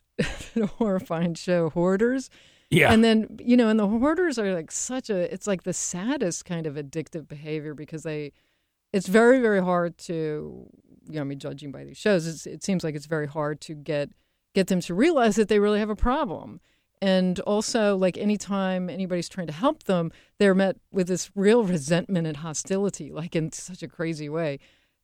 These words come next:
Speaker 1: And, uh, you know, and then the sad part is when you see that there's kids involved and the kids, like,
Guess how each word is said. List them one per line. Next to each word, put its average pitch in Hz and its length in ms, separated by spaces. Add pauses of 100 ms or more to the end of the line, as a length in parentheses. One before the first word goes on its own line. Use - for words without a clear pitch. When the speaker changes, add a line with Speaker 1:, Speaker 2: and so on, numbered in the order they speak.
Speaker 1:
And, 220 140
uh, - 100
you 240 140
know, 214 160
and 226 120
then 220 120
the 208 80
sad 214 340
part 175 240
is 160 140
when 165 120
you 156 100
see 165 260
that 151 160
there's 147 220
kids 233 260
involved 160 360
and 160 140
the 151 80
kids, 165 400
like, 147 220